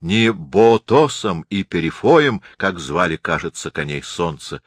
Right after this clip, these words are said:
равно как не зовут его и Орельей по имени коня, на котором несчастный Родриго, последний король готов, вступил в бой, стоивший ему и жизни,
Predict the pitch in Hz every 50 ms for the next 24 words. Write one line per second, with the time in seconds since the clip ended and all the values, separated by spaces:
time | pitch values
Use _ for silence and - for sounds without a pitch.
0 | _ _ _ _ _ _ - - 80 78 71 64 80 104 110 - 95 82 - -
1 | 73 73 - 78 73 73 101 120 117 - - 87 80 78 78 73 - _ _ _
2 | - 90 85 78 71 - - _ - 78 69 64 78 110 147 156 156 139 131 117
3 | 113 90 76 - - _ _ _ _ _ _ _ - 85 82 82 80 76 76 73
4 | 78 78 - - 87 85 87 87 82 78 76 71 - - 78 - - 82 80 78
5 | 78 82 - - - 92 85 - - - 82 78 85 90 87 101 110 120 107 87
6 | 92 87 _ - - _ _ - 82 - - - 85 80 65 78 76 71 - 78
7 | 73 73 71 71 64 62 92 120 110 - 95 78 - - _ - - - - -
8 | 147 - - - - - 120 120 117 - 101 127 120 110 - - - _ _ -
9 | - - - - 98 95 87 80 - - - - 76 71 71 69 69 69 - _
10 | - 71 65 - 85 98 113 104 95 90 82 80 80